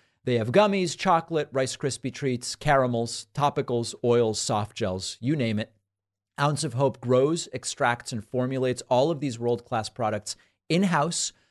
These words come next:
so that you can trust the safety and quality of every product that arrives at your door. So whether you're looking for a little help sleeping at night, something for aches and pains, a way to unwind on the weekend, Ounce of Hope can help you out if you are over twenty-one. And right now you can pick up their Berry High five milligram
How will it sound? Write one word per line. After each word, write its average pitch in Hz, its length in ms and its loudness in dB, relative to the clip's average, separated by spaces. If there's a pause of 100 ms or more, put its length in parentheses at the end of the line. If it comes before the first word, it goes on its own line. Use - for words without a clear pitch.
(100)
so 143 140 0
that 120 160 -6
you 127 80 -6
can 117 100 -2
trust 131 320 -4
the 113 80 -8
safety 160 460 -2
and 135 100 -4
quality 120 440 2
of 101 100 -2
every 117 200 -4
product 123 380 0
that 120 100 -6
arrives 98 360 -2
at 120 80 -6
your 104 120 -4
door. 87 360 -6 (280)
So 143 140 0
whether 127 220 4
you're 156 160 0
looking 165 260 2
for 160 140 -2
a 147 60 6
little 156 220 4
help 165 200 0
sleeping 196 420 0
at 180 100 -4
night, 175 280 0
something 147 360 -4
for 139 200 -4
aches 127 260 -4
and 110 100 -6
pains, 175 540 -2 (300)
a 123 60 0
way 135 180 6
to 131 160 2
unwind 170 520 2
on 180 180 4
the 160 80 4
weekend, 143 600 -4
Ounce 143 260 -4
of 135 120 -12
Hope 135 260 0
can 120 140 -4
help 135 280 -2
you 131 160 0
out 117 300 0
if 185 300 2
you 165 160 0
are 131 180 4
over 135 260 0
twenty-one. 123 680 -4 (400)
And 120 120 -2
right 143 220 4
now 139 140 -2
you 131 160 -2
can 123 120 -4
pick 127 220 -4
up 101 160 0
their 117 160 2
Berry 151 400 4
High 165 380 4
five 147 440 -2
milligram 123 680 -4